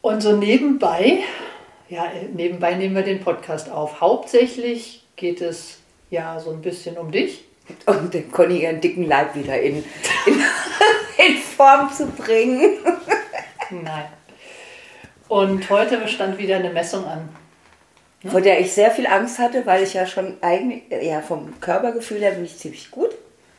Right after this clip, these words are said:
Speaker 1: Mhm.
Speaker 2: Ich wusste, dass es definitiv nicht besser <laughs> geworden ist, was die Waage ergibt.
Speaker 1: Ja. Aber du standst eben auf der Waage, hast erstmal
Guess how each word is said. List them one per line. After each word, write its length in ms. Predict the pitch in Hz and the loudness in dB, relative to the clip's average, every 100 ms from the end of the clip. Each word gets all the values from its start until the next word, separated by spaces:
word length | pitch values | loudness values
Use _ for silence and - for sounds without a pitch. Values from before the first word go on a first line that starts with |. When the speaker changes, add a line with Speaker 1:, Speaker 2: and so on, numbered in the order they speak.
| _ _ _ _ _ _ _ _ | _ _ _ _ _ _ _ _
Speaker 1:
Mhm. 160 | 170 165 | -12 -10
Speaker 2:
Ich 300 | 180 254 - | -8 -12 -6
wusste, 320 | 208 220 214 | -4 -4 -4
dass 340 | 190 190 - 170 | -4 -4 -6 -10
es 300 | 156 - _ _ - | -10 -12 _ _ -2
definitiv 480 | 185 190 - 196 185 | 0 0 -8 -10 -10
nicht 160 | 185 | -4
besser 240 | - 185 214 | 0 2 0
<laughs> 0 | |
geworden 680 | - - - - - - - - | -2 -12 -14 -16 -14 -12 -12 -12
ist, 260 | - - | -12 -8
was 160 | 170 - - - | -8 -10 -14 -12
die 140 | 151 | -2
Waage 320 | 139 143 156 - | -2 -2 -4 -6
ergibt. 400 | 139 131 139 - - - - | -14 -14 -12 -14 -12 -14 -12
Speaker 1:
Ja. 320 | 190 170 160 - _ _ - _ _ _ - | -8 -6 -8 -12 _ _ -20 _ _ _ -12
Aber 380 | 175 175 170 170 | -8 -4 -4 -4
du 100 | 175 | -8
standst 400 | - 185 233 - | -4 -4 -4 -4
eben 240 | 240 226 | -4 -4
auf 160 | 190 190 | -6 -2
der 220 | 170 156 | -2 0
Waage, 520 | 147 170 247 269 240 | 0 0 0 -2 0
hast 520 | 208 214 - - - - 123 - - _ _ _ _ _ _ _ | -2 -2 -8 -18 -20 -20 -20 -20 -20 _ _ _ _ _ _ _
erstmal 1040 | 196 190 208 - - 196 185 185 180 180 | -2 -2 -2 -6 -4 0 2 4 2 -2